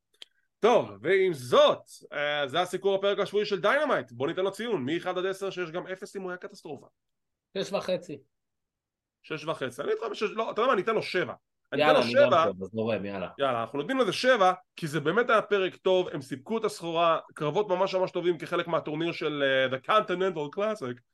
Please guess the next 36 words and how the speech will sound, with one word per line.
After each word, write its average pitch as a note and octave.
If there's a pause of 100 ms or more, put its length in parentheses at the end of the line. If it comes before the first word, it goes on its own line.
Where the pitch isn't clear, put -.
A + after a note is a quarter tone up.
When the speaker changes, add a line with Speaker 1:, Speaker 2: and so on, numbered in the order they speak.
(260)
Speaker 1:
וגם D#3
מיין G3+
איבנט F#3
ממש D#3
ממש C3
טוב. G#3 (380)
הסוורב D#3+
עם, D#3
אה, D3+
אם F#3+
ג'יי F3+
אף E3+
וסמואל D#3
ג'ו C#3
עוד A3
יותר, G3 (400)
אה, C#3
סקרן D#3
אותי G3
לגבי D#3+
מי F3+
זה F#3+
לעזאזל F3
השטן D#3
מאחורי D#3
המסכה, D#3 (500)
אבל D#4
עדיין A3
מחלקת F3+
הנשים D#3+
לא D3+
מקבלת C#3+
את D#3+
הכבוד C3
הראוי G3+
לה, A#3